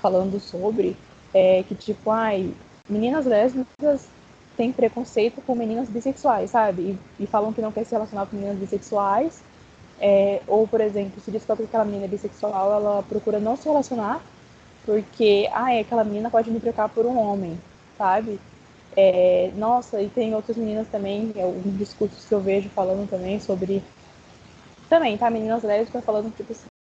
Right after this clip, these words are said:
ai, ela foi lá, se relacionou com um homem, e depois ela vai se relacionar comigo, sabe? Como se tivesse nojo disso. É, e quando, eu nunca cheguei a presenciar, de fato,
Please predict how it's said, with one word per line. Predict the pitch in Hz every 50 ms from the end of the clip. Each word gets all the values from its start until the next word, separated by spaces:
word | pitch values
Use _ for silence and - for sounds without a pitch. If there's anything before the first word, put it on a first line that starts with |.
| -
ai, | 202 208 233 277 285 262 226 202 190 - - - - - - - -
ela | - 190 196 214 214
foi | - - 226 214
lá, | 196 196 202 233 240
se | - 240
relacionou | 226 220 220 - 220 220 240
com | 233 - 311 294
um | 254 226 208
homem, | 196 196 220 247 320 381 415 392 - - - - - -
e | 220
depois | 233 226 - 233
ela | 226 226 220
vai | 208 226 233
se | -
relacionar | 240 226 233 226 - 226 220 233
comigo, | - - 220 208 220 208 240 254 202 180 196
sabe? | - 247 233 214 220
Como | - 214 208 202
se | -
tivesse | - 220 202 208 220 - 262
nojo | 254 226 220 214 214 208 202 - - - 202 190 170 - - - - - - - - - - - - - - - - - - - - - - - -
disso. | 180 170 185 190 190 180 - - 190 180 - - - - - - - - - -
É, | - 190 196 196 190 196 190 190 - -
e | - 208 214 202 - -
quando, | 233 247 269 302 349 311 226 - - - - - - - - - - - - - - -
eu | - 226
nunca | 233 269 277 359
cheguei | 330 - 294 233 254
a | 269
presenciar, | - 240 220 220 220 247 - - - 185 180 185 208 254
de | 247 220 202
fato, | - - - 170 180 196 - - 302 320